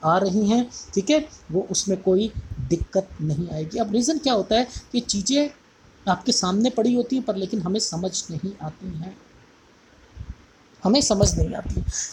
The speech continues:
आपकी ये रेखाएं जिस ढंग से चल रही हैं, ये कहती हैं, जब last वाले time में एक impact, impact के लिए क्या बोला जाता है, नीचे से रेखा चल रही है। इस रेखा ने क्या करा,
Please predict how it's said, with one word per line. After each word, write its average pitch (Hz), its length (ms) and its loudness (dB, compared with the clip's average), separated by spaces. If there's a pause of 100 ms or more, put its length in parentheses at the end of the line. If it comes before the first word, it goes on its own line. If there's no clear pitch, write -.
आपकी 294 600 4
ये 220 240 2
रेखाएं 233 540 0
जिस 220 300 -2
ढंग 196 140 2
से 220 160 0
चल 208 180 2
रही 196 360 2
हैं, 214 140 -2 (300)
ये 208 140 4
कहती 208 400 0
हैं, 233 100 -2 (140)
जब 202 220 0 (300)
last 180 400 2
वाले 214 180 2
time 185 280 2
में 202 160 2
एक 220 280 0 (260)
impact, 202 560 2 (400)
impact 180 460 -2
के 247 140 2
लिए 247 140 2
क्या 226 160 2
बोला 220 240 0
जाता 214 340 2
है, 302 200 6 (240)
नीचे 240 720 4 (400)
से 220 260 2
रेखा 180 480 0
चल 185 280 0
रही 175 220 0
है। 180 60 -4 (280)
इस 240 140 0
रेखा 247 240 0
ने 254 100 2
क्या 233 140 0
करा, 233 260 0